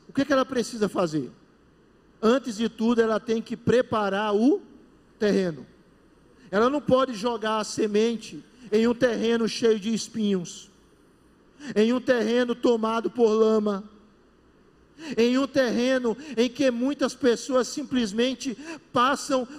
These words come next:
por cima dele. Ela precisa, antes de tudo, preparar o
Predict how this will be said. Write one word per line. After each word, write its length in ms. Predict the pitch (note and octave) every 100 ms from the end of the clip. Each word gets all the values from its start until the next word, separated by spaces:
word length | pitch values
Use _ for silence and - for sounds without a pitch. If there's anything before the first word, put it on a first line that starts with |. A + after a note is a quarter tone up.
| -
por 200 | C#4 A#3+
cima 520 | - - B3+ B3+ B3+ A#3 B3 -
dele. 380 | A#3+ A#3+ A3 F#3 - B3+
Ela 220 | A3+ C4
precisa, 600 | - C#4 - D4+ C#4+ B3+
antes 500 | B3+ B3+ D#4 D#4+ B3
de 120 | B3+
tudo, 480 | A#3+ C4+ C#4 C#4 B3+ - - - _ _ -
preparar 1700 | C#4 E4 F4 - - C#4 B3+ A#3+ B3 D4 D#4 D4 - - - _ -
o 380 | C#4 D#4 G4